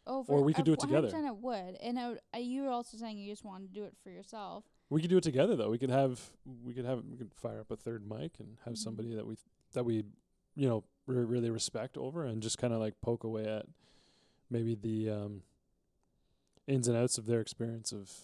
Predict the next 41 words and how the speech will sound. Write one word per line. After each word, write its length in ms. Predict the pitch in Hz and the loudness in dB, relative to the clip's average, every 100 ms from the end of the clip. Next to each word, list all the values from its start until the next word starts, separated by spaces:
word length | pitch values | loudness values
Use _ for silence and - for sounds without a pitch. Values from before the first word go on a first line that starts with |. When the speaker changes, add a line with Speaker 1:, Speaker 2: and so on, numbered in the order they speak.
| - | -12
Speaker 2:
of 280 | 107 98 - | -10 -10 -12
giving 200 | 104 98 | -14 -12
birth. 320 | 104 120 - _ _ _ - | -8 -8 -10 _ _ _ -20
Speaker 1:
Yeah. 180 | 226 226 | -16 -4
Speaker 2:
And 120 | 139 143 | 0 2
just 140 | 156 | 2
meet 100 | 175 | 4
with 140 | 160 | 2
people 200 | - 151 | 0 4
Speaker 1:
And 80 | 143 | 6
Speaker 2:
that, 80 | 135 | 8
like, 320 | 131 120 - - _ | 6 4 -2 -20 _
will 140 | 131 117 | 2 4
have 140 | 120 | 6
all 140 | 120 | 6
sides 400 | 120 - 113 120 | 6 2 0 -2
of 60 | 98 | -6
it, 100 | 101 | -12
right? 160 | - 123 | -8 -8
'Cause 160 | 123 110 | -6 -6
it's 80 | |
such 180 | - 123 | -2 -2
a 240 | 113 104 - - | -2 -4 -8 -10
in-, 220 | 120 117 - - | -6 -6 -10 -6
individual 760 | 123 101 113 113 101 104 107 _ _ _ _ _ _ - | -4 -2 -2 -2 -2 -4 -6 _ _ _ _ _ _ -16
experience 500 | - - 113 92 - | -8 -2 -2 -4 -10
for 160 | - | -10
us, 160 | - - | -10 -10
right? 200 | 110 113 | -8 -6
Like, 180 | 110 - - | -8 -10 -10
there's 140 | 120 117 | -4 0
only 180 | 123 113 | 0 0
Speaker 1:
Yeah. 60 | 107 - - _ - | -6 -18 -20 _ -8
Speaker 2:
two 340 | 139 123 113 | -2 -2 -2
people 240 | 127 127 120 | -6 -6 -4
that 140 | 113 | -6
can 100 | 120 | -6
go 120 | 110 | -8
through 180 | 107 117 | -4 -2
that 120 | 110 | -2
together. 420 | - 101 98 98 | -4 -6 -6 -6